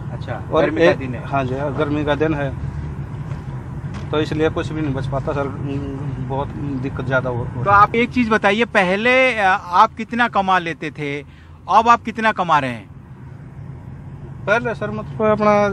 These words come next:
Speaker 2: ईएमआई भी निकल जाता था, थोड़ा बहुत घर का खर्चा भी च-, चल जाता था।
Speaker 1: हाँ।
Speaker 2: लेकिन अब तो मतलब ईएमआई में भी दिक्कत हो रही है हमें।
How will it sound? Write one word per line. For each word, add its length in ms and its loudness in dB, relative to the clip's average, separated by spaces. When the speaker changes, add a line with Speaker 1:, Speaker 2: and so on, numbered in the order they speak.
Speaker 2:
ईएमआई 340 4
भी 100 0
निकल 240 -2
जाता 240 2
था, 100 6
थोड़ा 220 4
बहुत 200 -2
घर 100 2
का 120 2
खर्चा 260 2
भी 80 2
च-, 440 -8
चल 120 0
जाता 280 4
था। 300 0
Speaker 1:
हाँ। 180 2
Speaker 2:
लेकिन 220 6
अब 200 4
तो 140 4
मतलब 540 0
ईएमआई 400 6
में 140 2
भी 80 -2
दिक्कत 280 -6
हो 100 -4
रही 100 -6
है 80 -4
हमें। 120 -10